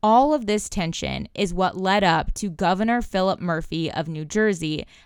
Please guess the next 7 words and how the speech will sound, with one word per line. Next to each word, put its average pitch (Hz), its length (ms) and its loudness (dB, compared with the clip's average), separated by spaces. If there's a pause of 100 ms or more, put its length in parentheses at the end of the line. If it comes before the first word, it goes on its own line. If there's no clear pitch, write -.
announcing 196 600 -2
the 170 80 -4
permanent 233 640 0
closure 160 720 -4
of 160 180 -4
this - 240 -8
prison. - 560 -4